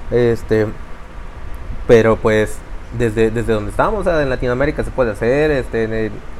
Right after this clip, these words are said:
y, pues, en Mérida y así es, es, es posible, ¿no? O sea, siempre hemos sido más de esa mentalidad.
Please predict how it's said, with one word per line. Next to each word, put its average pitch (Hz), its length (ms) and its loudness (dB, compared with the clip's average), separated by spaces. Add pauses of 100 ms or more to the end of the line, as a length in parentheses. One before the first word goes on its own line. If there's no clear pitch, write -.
y, 110 280 -4 (100)
pues, 110 140 -4 (220)
en 117 160 -4
Mérida 117 540 0
y 117 120 -4
así 123 300 -4
es, 131 120 -2 (100)
es, 127 160 -4
es 131 80 -4
posible, 120 460 -2
¿no? 139 120 -2
O 160 60 -4
sea, 156 220 0 (120)
siempre 147 480 -4 (160)
hemos 139 200 -4
sido 135 180 -4
más 127 220 -2
de 123 100 0
esa 120 200 0
mentalidad. 113 460 -2